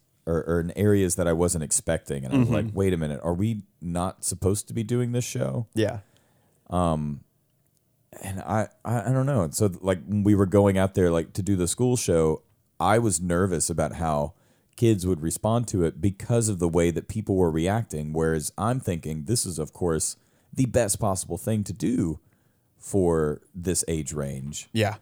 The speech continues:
Speaker 1: And this is something that they need to see. But so many people are like, "Oh, no, I can't believe you're doing, you know, yada, yada, yada." And then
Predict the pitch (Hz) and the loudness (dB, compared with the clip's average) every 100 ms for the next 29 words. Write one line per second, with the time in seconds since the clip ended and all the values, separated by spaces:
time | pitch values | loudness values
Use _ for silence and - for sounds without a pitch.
0 | _ - 90 117 107 - 113 107 95 98 | _ -4 0 0 0 0 2 2 2 0
1 | 98 90 90 82 87 - 127 87 76 80 | 0 0 -2 -4 -2 -2 -2 -2 -2 -2
2 | - 113 113 92 85 110 98 92 80 78 | 0 2 2 0 -2 -2 0 2 0 -2
3 | - 95 78 90 80 98 82 85 80 78 | -6 -6 -4 -6 -4 -6 -4 -4 -4 -4
4 | 95 87 90 85 67 67 90 87 82 82 | -4 -4 -4 -4 -4 -4 -2 -2 -2 -2
5 | 107 117 90 90 _ _ _ - 87 101 | 0 0 0 -2 _ _ _ -6 0 4
6 | 95 90 90 | 4 0 -4